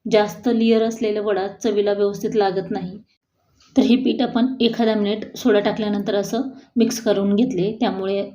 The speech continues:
घट्टसरपणा ह्या पिठाला आलेला आहे. तर आपलं बॅटर परफेक्ट झालेलं आहे. आता आपण वडे तळायला घेऊया.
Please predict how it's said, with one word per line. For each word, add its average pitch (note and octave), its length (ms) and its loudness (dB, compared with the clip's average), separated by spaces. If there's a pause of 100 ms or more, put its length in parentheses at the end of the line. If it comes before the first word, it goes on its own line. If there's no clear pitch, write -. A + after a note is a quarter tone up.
घट्टसरपणा A3+ 680 0
ह्या G3+ 120 -2
पिठाला F#3 340 0
आलेला F3+ 320 0
आहे. E3+ 420 -2 (1300)
तर B3+ 80 6
आपलं A#3+ 240 2
बॅटर A3+ 260 -2
परफेक्ट A3 400 -2
झालेलं G#3 380 0
आहे. G#3 80 0
आता G3+ 160 -4
आपण A#3 180 0
वडे G#3+ 280 0
तळायला F#3+ 280 0
घेऊया. F#3+ 400 0